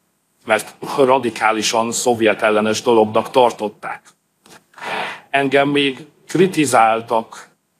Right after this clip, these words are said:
és a német nyelvterületről. Emlékszem, a németországi szociáldemokraták azt mondták, hogy Orbán Viktor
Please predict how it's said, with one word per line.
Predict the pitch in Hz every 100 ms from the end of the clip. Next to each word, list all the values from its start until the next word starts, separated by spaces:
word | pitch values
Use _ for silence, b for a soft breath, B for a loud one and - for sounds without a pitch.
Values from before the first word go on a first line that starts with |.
| _ _
és | 127 117 - -
a | 117
német | 117 117 110 104 -
nyelvterületről. | 120 117 117 - 131 135 135 143 147 180 185 - _ _ _ _ _ _ - - _
Emlékszem, | - 143 135 123 - 165 160
a | 127 117 -
németországi | 139 143 127 113 120 123 113 123 113 113
szociáldemokraták | 113 147 - 131 120 120 131 131 117 123 123 123 165
azt | 143 -
mondták, | 160 127 135 123
hogy | - 131 127 b b b b
Orbán | 143 139 120 113
Viktor | 120 151 - 135 131 120